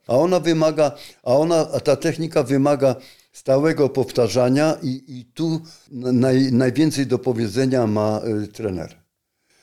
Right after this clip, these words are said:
I, i, i, i znowu powiem ze szkoły brazylijskiej, co mi się strasznie podobało, że po ostatnich ćwiczeniach takich rozluźniających, stretchingu,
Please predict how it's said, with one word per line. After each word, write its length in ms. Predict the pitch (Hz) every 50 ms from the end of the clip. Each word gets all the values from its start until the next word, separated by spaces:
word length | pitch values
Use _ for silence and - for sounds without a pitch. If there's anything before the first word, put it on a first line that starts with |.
| _ _
I, 80 | - 139
i, 360 | 127 135 - 139 135 143 156 147
i, 180 | 147 151 151
i 100 | 135 139
znowu 360 | 127 131 165 165 147 143 135
powiem 340 | - - 151 135 143 139 123
ze 160 | 98 107 131
szkoły 360 | 123 - - 151 143 139 135 120
brazylijskiej, 960 | 107 131 120 101 117 123 123 131 147 143 127 - - 156 151 147 143 135 135 - _ _ _ _
co 140 | - 131
mi 100 | 131 135 -
się 120 | 143 135
strasznie 360 | 131 - 139 131 - - 135
podobało, 640 | 127 - 127 117 123 120 113 107 127 131 135 135 131
że 180 | 113 101 117 113
po 280 | - - 127 127 123
ostatnich 480 | 120 110 - - 151 143 - 135 131 -
ćwiczeniach 520 | - 127 117 - - 143 131 123 117 107
takich 360 | 107 117 107 - - 113 92 101
rozluźniających, 960 | 120 123 107 120 127 113 110 127 123 131 143 139 131 117 - - 117 - -
stretchingu, 720 | - 113 117 107 - - 147 143 135 113 110 120 113 101